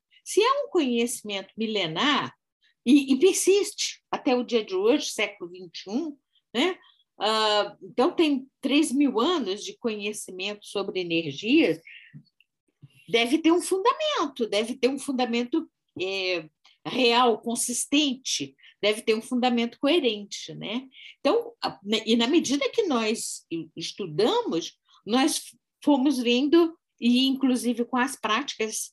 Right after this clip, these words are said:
mesmo, né, energéticas, nós fomos vendo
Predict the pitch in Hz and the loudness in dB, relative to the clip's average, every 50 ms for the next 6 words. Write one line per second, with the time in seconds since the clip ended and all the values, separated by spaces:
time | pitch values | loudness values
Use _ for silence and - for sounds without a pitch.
0 | _ _ - 196 208 196 190 202 208 - - 277 277 285 233 - 214 294 403 415 | _ _ -6 -2 0 0 0 0 -2 -4 -4 -4 -4 -4 -4 -4 -4 -4 -4 -6
1 | - _ _ - - _ - 185 190 185 185 - 151 147 165 180 226 320 - - | -10 _ _ -20 -10 _ -4 -2 -2 -2 -4 -6 -4 -4 -2 -2 -2 -2 -2 -4
2 | - - 185 180 175 - _ - - - _ - 220 262 285 277 - 262 247 240 | -6 -6 -6 -6 -6 -10 _ -20 -20 -20 _ 0 0 2 2 2 2 2 2 4
3 | 262 294 285 277 247 233 226 220 233 269 262 302 330 320 320 | 4 2 2 2 0 -2 -2 -2 -2 0 2 2 2 2 0